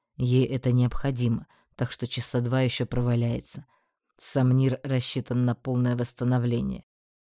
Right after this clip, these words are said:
Это где-то двенадцать часов. Кстати, раз ты так переживал,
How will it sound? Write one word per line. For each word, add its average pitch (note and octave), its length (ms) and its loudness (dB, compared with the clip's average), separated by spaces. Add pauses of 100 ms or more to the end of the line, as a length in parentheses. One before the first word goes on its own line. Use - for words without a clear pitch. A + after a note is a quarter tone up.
Это C3 320 -2
где-то B2 340 -2
двенадцать B2 560 -2
часов. - 500 -8 (420)
Кстати, - 520 -2 (280)
раз B2+ 300 0
ты B2 140 -6
так B2 220 -6
переживал, A#2+ 680 0